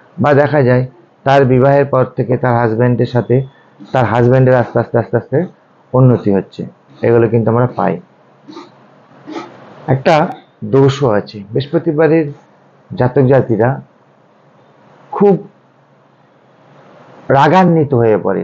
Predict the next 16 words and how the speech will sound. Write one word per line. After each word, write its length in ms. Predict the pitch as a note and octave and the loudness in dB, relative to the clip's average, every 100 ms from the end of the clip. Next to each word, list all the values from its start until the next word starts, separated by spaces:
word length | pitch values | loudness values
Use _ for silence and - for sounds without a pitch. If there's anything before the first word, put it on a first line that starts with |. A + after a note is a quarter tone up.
| F2+ | -4
হঠাৎ 280 | B2+ D3+ D3+ | -2 0 0
হঠাৎ, 260 | G#2 F#2+ - _ _ _ _ _ _ _ _ _ | -4 -4 -8 _ _ _ _ _ _ _ _ _
আর 80 | D#3+ | 2
এই 140 | F3+ F#3+ A#2+ | 2 2 2
রাগের 400 | A2+ A#2+ D3 B3+ G3 | 2 2 2 2 2
বশে 340 | D#3+ C3+ A2+ A2+ - _ _ _ _ _ _ _ _ - | 0 -2 -4 -6 -12 _ _ _ _ _ _ _ _ -2
এরা 220 | C#3+ F#3+ | 2 4
জীবনে 500 | E3 C3 D#3+ G3 C3 C3 - | 2 0 2 2 2 -2 -4
এমন 280 | C3 D#3 A3+ B3 | -2 2 2 0
কিছু 240 | A#3 A3 | -2 -2
ভুল 340 | F3+ A#2 F3 G3+ | -4 0 2 2
সিদ্ধান্ত 600 | G3 D#3+ C#3 B2 A3 G3+ | 0 -2 -2 0 0 2
অনেক 260 | G#3 G3+ G3+ | 0 0 -2
সময় 260 | G3 G3 | -2 0
নিয়ে 260 | C3+ C3+ E3 | 2 2 2
নেয়, 220 | B2 G2+ | 2 -2